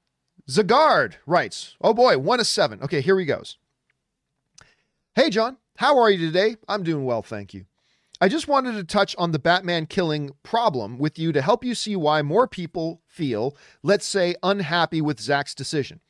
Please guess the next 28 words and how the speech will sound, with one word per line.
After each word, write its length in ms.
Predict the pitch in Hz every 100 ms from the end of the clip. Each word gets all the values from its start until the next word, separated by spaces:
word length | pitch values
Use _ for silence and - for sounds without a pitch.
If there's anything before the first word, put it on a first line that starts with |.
| _ - _ _
Even 240 | 220 302
though 80 | 311
people 260 | 285 233 202
should 180 | 208 151
give 200 | 185 143
Zack 360 | 151 147 147
a 60 | 156
bit 160 | 139 117
of 60 |
a 60 | 120
break. 440 | 170 196 - - _ _ _ _ _
Most 340 | 156 285 -
of 80 | 208
them 300 | 147 151 165
around 320 | 151 151 185 170
my 140 | 156
age, 360 | 120 113 147 -
twenty-seven, 580 | 175 165 - 123 131 139
and 100 | 131
the 40 |
D 160 | 143 170
C 140 | 165
Universe 440 | 151 156 139 135
films 400 | - 107 107 135
are 180 | - 151
the 100 | 147
first 360 | - 240 254 -
ones 340 | 160 151 151